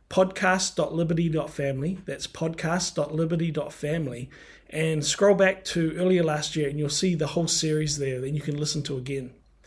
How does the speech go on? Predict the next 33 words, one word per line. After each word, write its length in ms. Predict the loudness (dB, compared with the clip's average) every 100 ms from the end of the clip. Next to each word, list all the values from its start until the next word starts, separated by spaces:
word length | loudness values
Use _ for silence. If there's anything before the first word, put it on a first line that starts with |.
| -20 -20 -20 -20 _ -4
And 160 | 4 6
I 100 | 8
just, 300 | 6 2 2
I 100 | 4
just 280 | 4 2 2
love 240 | 2 2
the 80 | 0
way 160 | 0 0
that 180 | -4 -4
Bruxy 420 | -4 -2 -4 -4
really 220 | -4 -2
sums 360 | -2 0 -2 -2
this 180 | -2 -4
up 200 | -6 -10
in 120 | -8
thirty 260 | -6 -4
words. 540 | -4 -6 -8 -10 -14 -16 _ _ -20 -20 -6 6
You 80 |
know, 180 | 8 8
within 340 | 8 8 10 8
The 80 |
Good 200 | 8 6
News, 300 | 8 6 4
we 180 | 2 0
can 280 | 2 2 2
clearly 500 | 0 2 4 4 2
see 480 | 0 -2 -2 -4 -12 _ _ -20 -12 4
that 220 | 8 8
it's 160 | 8 6
an 100 | 8
invitation 680 | 8 6 6 2 4 0
to 80 | 0
participation, 1040 | -6 -4 0 2 2 -2 -2 0 -2 -6